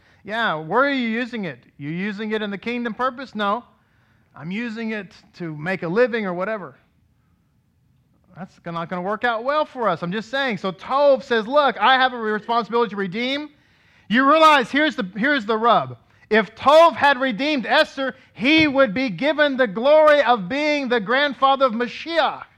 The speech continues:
Ruth. All for Esther's wedding.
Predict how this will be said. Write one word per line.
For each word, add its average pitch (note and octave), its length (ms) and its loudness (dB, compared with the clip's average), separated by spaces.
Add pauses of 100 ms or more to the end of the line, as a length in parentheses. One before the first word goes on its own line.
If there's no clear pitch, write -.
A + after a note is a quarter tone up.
(1300)
Ruth. A#3 340 -2 (2750)
All D4 240 4
for C#4+ 240 0
Esther's G3 520 -6
wedding. G#3+ 960 -4